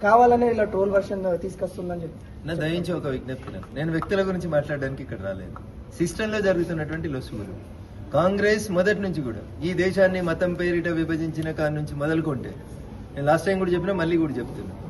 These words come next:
Speaker 2: ఆ రోజు దేశం మతం పేరు మీద విభజన జరుగుతున్న రోజు జిన్నా మాట్లాడిన మాటలనే గుర్తు చేసిన మీకు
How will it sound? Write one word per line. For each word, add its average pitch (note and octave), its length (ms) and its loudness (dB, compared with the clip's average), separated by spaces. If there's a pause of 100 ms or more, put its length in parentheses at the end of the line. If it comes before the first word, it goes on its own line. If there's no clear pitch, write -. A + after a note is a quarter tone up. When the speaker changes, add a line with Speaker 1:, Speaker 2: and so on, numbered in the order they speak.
(240)
Speaker 2:
ఆ E3 120 6
రోజు G3+ 280 6
దేశం F#3+ 460 4
మతం F#3+ 280 0
పేరు F#3+ 240 2
మీద F#3+ 140 0
విభజన F3+ 380 2
జరుగుతున్న E3+ 460 0
రోజు F3+ 260 0
జిన్నా E3 320 4
మాట్లాడిన F3 400 0
మాటలనే D#3 360 0
గుర్తు D3+ 260 -4
చేసిన C3 260 -4
మీకు G#2+ 160 -8